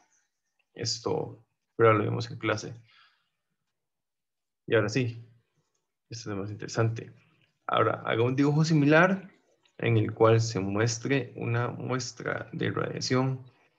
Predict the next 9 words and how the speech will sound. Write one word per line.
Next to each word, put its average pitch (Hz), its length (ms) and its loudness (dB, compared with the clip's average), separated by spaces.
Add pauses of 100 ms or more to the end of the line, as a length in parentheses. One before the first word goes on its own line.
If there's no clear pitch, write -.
(200)
y 110 80 0
una 107 140 4
matriz 110 480 -2
de 101 160 -4
detección 120 540 0
que 110 160 -2
detectó - 680 0
radiación 110 720 -2 (160)
gamma, 127 560 2